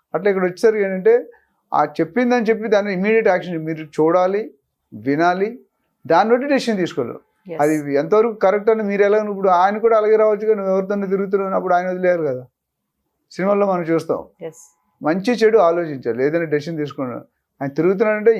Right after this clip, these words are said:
Speaker 1: ఏంటి, ఏ సందర్భంలో తిరుగుతున్నాడు? ఇప్పుడు సోమన్ బాబు గారి సినిమా చూసి అన్ని ఇద్దరు భార్యలు, ఇంటి-, ఇంట్లో ఒకటి, బయట ఒకటి. మీకు తెలుసు, సోమన్ బాబు అంటే known for two wives.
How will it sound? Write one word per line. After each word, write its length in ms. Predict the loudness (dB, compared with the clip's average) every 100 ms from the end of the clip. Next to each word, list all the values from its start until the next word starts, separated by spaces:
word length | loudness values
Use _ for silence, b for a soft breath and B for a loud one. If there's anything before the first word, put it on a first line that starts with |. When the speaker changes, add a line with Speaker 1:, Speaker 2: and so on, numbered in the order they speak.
| 0
Speaker 1:
ఏంటి, 220 | -2 0 0
ఏ 40 | 0
సందర్భంలో 360 | -2 -2 -2 -2
తిరుగుతున్నాడు? 340 | -6 -6 -6 -4
ఇప్పుడు 160 | -4 0
సోమన్ 200 | 0 0
బాబు 160 | -2 -2
గారి 120 | -2
సినిమా 140 | -4 -4
చూసి 100 | -2
అన్ని 140 | -2 -2
ఇద్దరు 160 | 0 0
భార్యలు, 280 | 0 0 -2 -4
ఇంటి-, 240 | -6 -12 -16 -14 -14
ఇంట్లో 220 | -2 0
ఒకటి, 180 | 0 -2 0
బయట 160 | 0 2
ఒకటి. 180 | 0 -2 -6 -8
మీకు 120 | -4
తెలుసు, 240 | -4 -4 -8 -4
సోమన్ 200 | -2 0 -2
బాబు 100 | -4
అంటే 120 | -4 -4
known 140 | -4 -4
for 60 | -4
two 80 | -4 -2
wives. 240 | -4 -4